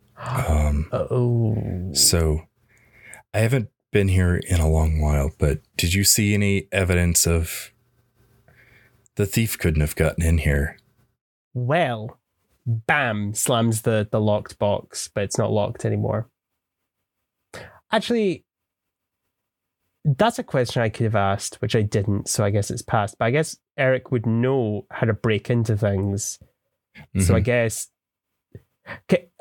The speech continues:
Speaker 2: I don't really know if there's a role for this, but, like, does he know how hard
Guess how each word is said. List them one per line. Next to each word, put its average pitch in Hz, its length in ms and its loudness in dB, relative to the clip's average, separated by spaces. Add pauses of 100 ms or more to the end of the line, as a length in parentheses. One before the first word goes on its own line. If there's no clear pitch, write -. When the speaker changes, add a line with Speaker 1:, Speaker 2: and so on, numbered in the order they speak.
(460)
Speaker 2:
I 170 60 -6
don't 185 120 0
really 196 140 0
know 180 80 0
if 143 80 -4
there's 139 120 -4
a 131 60 0
role 151 400 0
for 131 200 -4
this, 110 200 0
but, - 320 -4
like, 123 280 -2 (320)
does 131 180 0
he 147 100 2
know 147 200 0
how 156 220 -2
hard 127 600 -2